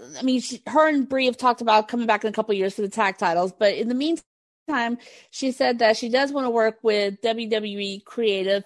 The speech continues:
for the women's division. I mean, I think it's a good, it would, it would be a good spark. It'd be nice to get some female, uh, perspective into it and everything. But, um,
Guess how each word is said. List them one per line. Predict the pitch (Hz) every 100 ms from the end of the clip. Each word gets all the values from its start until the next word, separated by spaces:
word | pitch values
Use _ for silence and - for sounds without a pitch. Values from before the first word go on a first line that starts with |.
| -
for | 190 196
the | 208
women's | 254 262 226
division. | - 175 165 165 165 175 - - - _ _ _ _ _ _ _ _ _ -
I | 311
mean, | 349 330
I | 349
think | 539 554
it's |
a | 466
good, | 359 262
it | 277
would, | 311
it | -
would | 294
be | 311
a |
good | 269 285
spark. | - 285
It'd | 285
be | 254
nice | 254 269
to | 269
get | 262 262
some | 196
female, | 254 254 269 262 254 - -
uh, | 208 220
perspective | 220 - 269 262 262
into | 254 269 311
it | 302
and | 285 302
everything. | 302 311 339 339 294
But, | 262 233
um, | 233 226 220